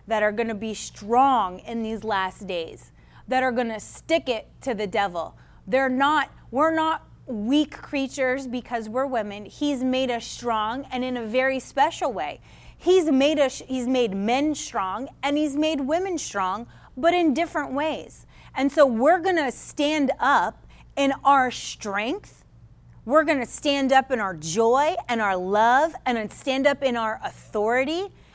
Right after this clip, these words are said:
and operate by power because it's been given to us. It's been given to us as a gift. We're gonna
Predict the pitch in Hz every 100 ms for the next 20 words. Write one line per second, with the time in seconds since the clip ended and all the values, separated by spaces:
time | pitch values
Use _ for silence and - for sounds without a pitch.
0 | - 247 285 302 285 262 247 247 202 185
1 | - - 202 202 233 285 370 392 - -
2 | - - - 285 285 320 254 240 - 196
3 | 247 247 190 220 220 240 220 - - 226
4 | - 185 160 - - - - - - -
5 | - 285 285 220 247 226 185 226 262 262
6 | 226 196 165 - - - - - 233 202
7 | 165 147 277 254 - - - - - -
8 | - 269 277 262 214